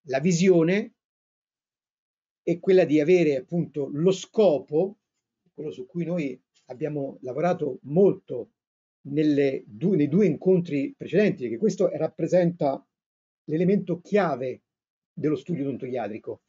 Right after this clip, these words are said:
la vision, nel caso dell'esempio su cui stiamo lavorando, l'opportunità di poter investire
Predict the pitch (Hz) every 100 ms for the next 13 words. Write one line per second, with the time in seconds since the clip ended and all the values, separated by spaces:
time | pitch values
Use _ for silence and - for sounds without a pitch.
0 | _ _ - 151 190 220 - 131 113 107
1 | - _ _ _ _ _ - 131 - 190
2 | 143 151 151 _ _ 147 131 175 175 156
3 | 127 - 170 151 147 190 175 165 160 180
4 | 190 - _ _ _ 143 151 196 196 175
5 | - 196 214 170 143 135 139 170 139 156
6 | 175 170 190 - 208 151 131 117